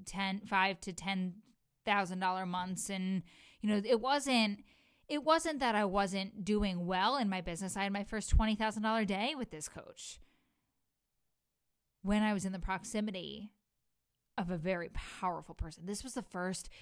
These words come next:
this was the first time that I really got to understand magnetism in business. And when I moved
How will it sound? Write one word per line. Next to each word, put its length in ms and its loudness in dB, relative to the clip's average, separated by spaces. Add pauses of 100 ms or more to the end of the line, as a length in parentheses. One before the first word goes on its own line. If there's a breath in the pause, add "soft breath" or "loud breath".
(200 loud breath)
this 200 2
was 80 -8
the 80 -4
first 360 -2
time 300 -2
that 100 -2
I 120 -2
really 440 0
got 220 -2
to 120 -6
understand 1080 -2 (400 soft breath)
magnetism 960 2
in 180 -2
business. 760 0 (1700)
And 720 6 (3000)
when 200 8
I 80 4
moved 280 -2